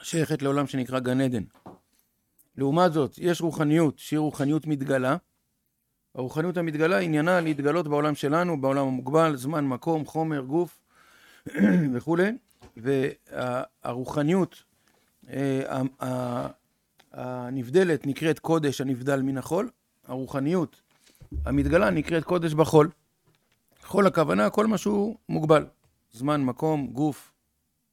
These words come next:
וכולי. והחידוש הגדול של עולמנו, אני אומר רק את העקרונות, לא כל מה שדיברנו פה, החידוש הגדול של, של עולמנו זה לגלות את הקודש בחול. כלומר, החול נברא בעולם לא כדי להיות מעכב לקודש,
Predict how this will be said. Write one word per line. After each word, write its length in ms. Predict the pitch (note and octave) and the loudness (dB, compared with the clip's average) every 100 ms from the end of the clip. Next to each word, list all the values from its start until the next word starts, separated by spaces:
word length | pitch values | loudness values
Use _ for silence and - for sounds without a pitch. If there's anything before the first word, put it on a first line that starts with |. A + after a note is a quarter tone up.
| _ | _
וכולי. 300 | C#3 C3+ A#2+ _ _ _ - - _ _ _ _ _ | -8 -6 -10 _ _ _ -20 -20 _ _ _ _ _
והחידוש 680 | B2 F3 E3+ - D#3+ F#3+ - | 0 4 4 2 0 0 0
הגדול 260 | D#3+ D#3+ | 2 0
של 140 | D3+ D3 | 0 0
עולמנו, 560 | C3+ B2+ C3 F3+ A3+ C4+ _ - | 0 0 -2 -2 -4 -6 _ -10
אני 100 | D3+ | -6
אומר 140 | D#3 | -2
רק 120 | D#3+ | -4
את 60 | - | -4
העקרונות, 420 | C3+ - C#3 C#3+ | -6 -4 -6 -4
לא 60 | C#3 | -6
כל 120 | C#3 | -6
מה 80 | C3+ | -6
שדיברנו 340 | C3 C#3+ E3 | -6 -6 -6
פה, 140 | F#3 G#3+ _ _ _ _ _ - | -8 -10 _ _ _ _ _ -16
החידוש 360 | A#2 E3 F3 | -6 -4 -2
הגדול 240 | F3 E3 D#3+ | 0 0 0
של, 300 | D#3+ C#3 C#3 | 0 -2 -4
של 220 | - C3 | -6 -2
עולמנו 400 | C3+ C#3+ F#3+ F3+ | 0 0 -2 -2
זה 120 | D3 | -2
לגלות 420 | C3+ C3 D#3 F3 | -2 -2 -2 -4
את 100 | D3 | -8
הקודש 340 | B2+ D3 C#3 B2 | -6 -6 -6 -6
בחול. 320 | A#2+ - F#2+ - _ | -8 -10 -14 -16 _
כלומר, 280 | - C#3 B2+ | -8 -6 -6
החול 280 | B2 F#3+ F#3 | -4 -2 0
נברא 340 | D#3 C3 D#3+ | -2 0 0
בעולם 480 | C3+ B2+ B2+ D3 C#3 | 2 2 2 2 2
לא 120 | D3 | 0
כדי 240 | - C3+ C3+ | 0 -2 -2
להיות 200 | C3+ C3+ | -2 -4
מעכב 440 | B2+ A#2 - C#3 | -6 -4 -4 -2
לקודש, 560 | A#2+ - A2+ C#3 - | -4 -8 -8 -8 -10